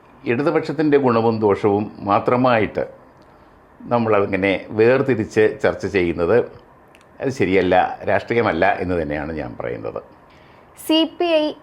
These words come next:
Speaker 2: ഇടതുമുന്നണി വിടുമെന്ന പ്രചരണത്തെക്കുറിച്ച് എന്താണ് പറയാനുള്ളത്?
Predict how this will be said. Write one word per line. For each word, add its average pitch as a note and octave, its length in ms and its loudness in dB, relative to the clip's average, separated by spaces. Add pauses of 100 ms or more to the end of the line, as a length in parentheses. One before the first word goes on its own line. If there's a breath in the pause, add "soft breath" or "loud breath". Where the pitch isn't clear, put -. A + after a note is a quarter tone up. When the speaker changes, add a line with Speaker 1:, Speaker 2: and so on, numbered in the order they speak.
(140)
Speaker 2:
ഇടതുമുന്നണി B3+ 640 0
വിടുമെന്ന A#3 400 0
പ്രചരണത്തെക്കുറിച്ച് A3 760 -4 (280)
എന്താണ് A#3 380 2
പറയാനുള്ളത്? G#3 440 -6